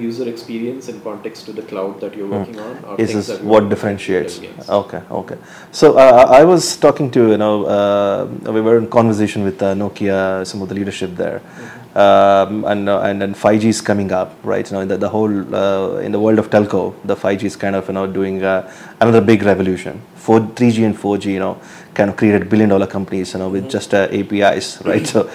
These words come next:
Speaker 1: Yep.
Speaker 2: uh, Uber, Twilio, you know, just A P Is, Twilio built a billion dollar companies, as you know, right? Now, five G coming in,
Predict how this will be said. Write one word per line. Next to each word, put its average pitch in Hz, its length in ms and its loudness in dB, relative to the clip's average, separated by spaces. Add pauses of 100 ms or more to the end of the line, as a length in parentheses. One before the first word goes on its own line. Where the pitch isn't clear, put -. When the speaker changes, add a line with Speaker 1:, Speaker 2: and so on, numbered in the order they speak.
(120)
Speaker 1:
Yep. 110 220 -4
Speaker 2:
uh, 101 200 6
Uber, 107 500 2
Twilio, 98 640 2
you - 60 -
know, 101 100 -4
just 127 240 0
A 113 100 6
P 113 200 4
Is, 107 280 4
Twilio 110 340 2
built 101 200 -4
a 98 60 -2
billion 98 200 -4
dollar 98 160 -4
companies, 87 420 -10
as 92 160 -6
you 95 60 -6
know, 90 300 -10
right? 85 180 -6 (800)
Now, 110 120 -2
five 127 200 2
G 143 80 2
coming 117 320 4
in, 101 320 0